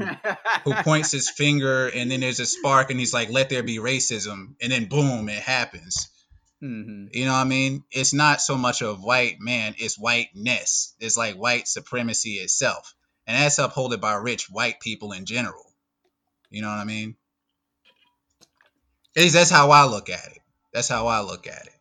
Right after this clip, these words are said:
Speaker 2: You know what I mean?
Speaker 1: Oh.
Speaker 2: And then second of all, with, um, it's easy to say, uh, some black women and all black, but it's like,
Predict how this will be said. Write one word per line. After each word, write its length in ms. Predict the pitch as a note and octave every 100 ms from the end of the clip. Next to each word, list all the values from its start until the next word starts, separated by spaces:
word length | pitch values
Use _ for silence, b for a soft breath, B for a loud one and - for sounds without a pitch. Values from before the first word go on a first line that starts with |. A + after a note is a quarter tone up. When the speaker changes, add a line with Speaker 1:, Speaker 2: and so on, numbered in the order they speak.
| _ -
Speaker 2:
You 100 | A2
know 60 |
what 100 | A2
I 40 | A2
mean? 320 | G#2+ G#2 A#2 -
Speaker 1:
Oh. 120 | A#2 B B B _
Speaker 2:
And 140 | C#3+ D#3
then 180 | D#3+
second 380 | D3 D3+ D#3 E3+
of 140 | D3 B2+
all, 240 | A#2+ A#2
with, 340 | A#2 A2 -
um, 560 | A2 G#2+ G#2+ G2+ F2+ F2+ _ _ _ _ _ _ _ _ _ _ _ _
it's 240 | C#3+ C#3+
easy 300 | D3+ F3 D3
to 100 | C3
say, 380 | B2 C3 B2 A#2+ - -
uh, 300 | A#2 A2 F#2+
some 440 | - - C3 C3+ B2
black 300 | A#2 A2+ C3
women 220 | A2+ A2
and 100 | G#2+
all 240 | G#2+ A2
black, 200 | G#2 G2+
but 80 | C3
it's 120 | D3
like, 300 | D3+ C3+ -